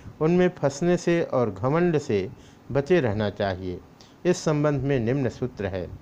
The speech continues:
स्थान्योपनिमंत्रणे संगम,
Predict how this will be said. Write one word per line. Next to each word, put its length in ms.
स्थान्योपनिमंत्रणे 1900
संगम, 440